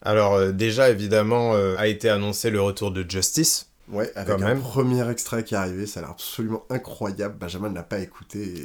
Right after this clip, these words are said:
Speaker 2: et
Speaker 1: Et donc, je préserve mes petites oreilles pour quand le single sortira.
Speaker 2: Et moi, j'ai craqué, surtout qu'en plus, je crois que c'est, euh, Matt Damon qui l'a, euh, passé dans un de ses concerts.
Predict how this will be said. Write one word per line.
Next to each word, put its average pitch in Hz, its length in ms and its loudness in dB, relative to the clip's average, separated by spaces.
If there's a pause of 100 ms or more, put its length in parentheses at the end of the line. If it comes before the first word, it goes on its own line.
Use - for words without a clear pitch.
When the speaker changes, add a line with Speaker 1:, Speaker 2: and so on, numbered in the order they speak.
(180)
Speaker 2:
et - 60 -8
Speaker 1:
Et - 20 -4
donc, 95 220 -2
je 95 80 -2
préserve 101 560 2
mes 98 140 2
petites 98 280 -4
oreilles 101 320 0
pour 98 260 -8
quand 101 140 -2
le 98 80 0
single 101 460 2
sortira. 95 480 -8 (260)
Speaker 2:
Et 107 140 0
moi, 113 160 2
j'ai 113 180 0
craqué, 135 460 -4
surtout 151 260 -8
qu'en 147 140 2
plus, 165 140 -6
je 156 60 -6
crois 151 120 -4
que 151 80 -4
c'est, 120 180 -2
euh, 110 260 -2
Matt 117 300 0
Damon 123 380 2
qui 156 160 -10
l'a, 110 160 -2 (120)
euh, 104 1000 -6 (260)
passé 120 340 -4
dans 110 220 -4
un 107 60 -2
de 104 40 -6
ses 110 160 -6
concerts. 117 360 -8